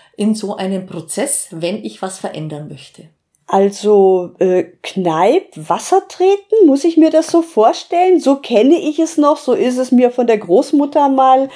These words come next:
Speaker 2: ähm, äh, quasi überliefert worden, aber es ist bestimmt nicht mehr nur ein Wassertreten heutzutage, oder?
Speaker 1: Genau, die meisten Menschen verbinden Kneip ganz einfach mit Wassertreten.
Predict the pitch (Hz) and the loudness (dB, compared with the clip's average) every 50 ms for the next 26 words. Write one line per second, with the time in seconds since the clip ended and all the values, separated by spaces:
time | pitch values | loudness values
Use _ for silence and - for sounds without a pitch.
0 | - - - - - - - 226 254 247 247 247 247 247 247 247 247 226 190 135 | -18 -20 -20 -20 -16 -6 -2 2 2 4 4 4 4 4 2 2 2 0 0 0
1 | 117 180 233 233 233 - - 240 214 240 233 262 - 247 247 233 247 247 220 208 | 2 2 2 2 2 2 2 4 4 4 4 2 0 0 4 4 4 4 4 4
2 | 233 285 330 330 - 359 359 359 - - 262 262 285 285 294 294 302 330 320 302 | 4 4 2 2 2 2 2 2 -2 -8 -2 0 2 2 4 4 4 4 4 4
3 | - - 240 233 240 240 - 214 226 220 - 247 240 - - 277 262 - 294 277 | 4 2 4 4 4 2 2 0 -6 -6 -6 -8 -8 -4 -4 -4 -2 2 2 2
4 | 220 185 185 170 165 185 180 170 180 180 180 170 - 170 165 160 165 165 165 - | 2 2 -2 -4 -2 2 2 2 2 2 0 2 2 0 0 2 0 0 2 0
5 | 160 156 - 165 170 160 160 - 175 180 175 180 185 175 - 269 185 - - 208 | -2 -2 -2 -4 -4 -4 -2 -2 0 4 4 2 2 2 -2 -2 -2 2 2 2
6 | - 151 165 156 - - 190 190 233 262 330 - - - 508 415 - 277 254 185 | 2 2 0 -2 -4 -4 0 2 2 2 2 0 0 0 0 0 0 -2 -2 -2
7 | 160 143 - - - 269 269 269 254 233 214 220 285 392 415 - - - - - | -2 -4 -6 -6 -4 -2 0 2 2 0 0 -2 -2 -4 -6 -8 -12 -14 -6 -4
8 | 208 202 220 226 214 180 180 233 294 - - 349 349 349 339 - 262 - - 254 | -4 -2 -2 -4 -4 -4 -6 -6 -6 -6 -8 -6 -8 -10 -8 -6 -8 -6 -4 -4
9 | 294 359 - - 311 294 214 - 180 185 147 151 190 269 403 - - _ _ - | -6 -6 -8 -10 -10 -10 -10 -12 -12 -10 -8 -6 -6 -6 -8 -8 -12 _ _ -20
10 | - - - - - - - - 226 285 359 - - - 190 202 202 226 254 220 | -20 -20 -20 -20 -18 -8 -4 -4 -4 -4 -4 -8 -8 -6 -6 -6 -4 -6 -6 -4
11 | 208 233 226 220 - - - - - - 240 240 - 185 151 151 151 - 139 131 | -4 -4 -4 -4 -6 -8 -8 -8 -6 -6 -6 -6 -6 -10 -10 -12 -12 -14 -18 -18
12 | - | -18